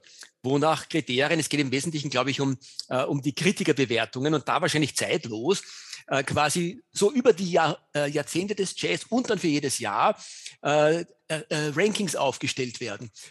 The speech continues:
Und in diesem Jahr, wo der Jazz-Workshop entstanden ist, sind, äh, andere große Werke entstanden, ähm, wie eben, äh,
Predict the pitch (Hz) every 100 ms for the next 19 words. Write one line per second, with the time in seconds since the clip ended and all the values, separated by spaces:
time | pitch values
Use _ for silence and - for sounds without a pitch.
0 | _ - 190 196 226 233 247 147 123 233
1 | 208 - _ _ - 151 147 - 233 -
2 | 160 135 - 147 - 131 - 113 107 117
3 | 123 143 254 - - - - - - -
4 | - - 180 185 - 143 147 151 - 127
5 | 147 196 202 185 175 180 185 151 156 175
6 | 170 - 143 123 175 - 190 185 _ -
7 | _ - 139 151 151 151 139 220 170 175
8 | 170 139 143 139 139 - - 135